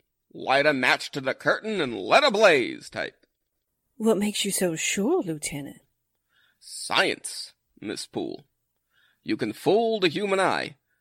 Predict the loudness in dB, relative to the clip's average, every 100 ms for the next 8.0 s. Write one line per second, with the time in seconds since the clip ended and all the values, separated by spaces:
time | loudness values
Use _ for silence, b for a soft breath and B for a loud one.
0 | _ _ -10 -6 -6 -8 -6 0 4 2
1 | -2 _ _ -4 2 4 6 4 0 _
2 | _ -2 2 2 0 -4 -6 -6 -8 -14
3 | -14 _ _ _ _ _ _ _ -8 -4
4 | 0 0 0 0 0 -2 -4 -8 _ _
5 | _ _ _ -4 -2 0 2 4 4 2
6 | 4 6 6 2 -6 -2 0 0 -4 -8
7 | -8 0 4 4 0 -8 -6 -6 -4